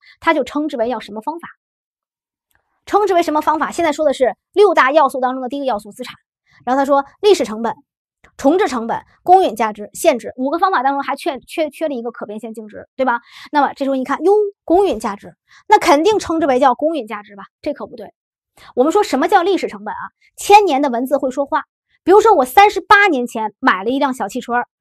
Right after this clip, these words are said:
花了二百万。我三十八年前，那不二百万，那是公允价值二百万，它就值二百万，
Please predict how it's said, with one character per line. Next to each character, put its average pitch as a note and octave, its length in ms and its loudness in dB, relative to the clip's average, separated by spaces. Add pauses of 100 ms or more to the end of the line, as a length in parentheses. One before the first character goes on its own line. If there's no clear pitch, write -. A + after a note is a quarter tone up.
(140)
花 D#4+ 200 6
了 D4 80 6
二 D4+ 180 6
百 G#3+ 120 -4
万。 G3 140 -14 (1000)
我 D4 140 6
三 A4 280 8
十 G#4+ 140 2
八 G#4 260 4
年 D4 200 2
前， B3 280 -4
那 G#4 120 6
不 D#4 80 -2
二 G4 240 6
百 B3+ 120 0
万， C4 100 0
那 D#4 60 -2
是 D4+ 60 -4
公 F4+ 260 0
允 C4+ 140 -6
价 C4 220 -2
值 G#3+ 100 -12
二 A#3 120 -6
百 F#3+ 120 -20
万， F#3+ 120 -20 (500)
它 - 140 4
就 A4 160 6
值 B3+ 260 0
二 E4+ 200 6
百 G3+ 120 -4
万， G3+ 180 -8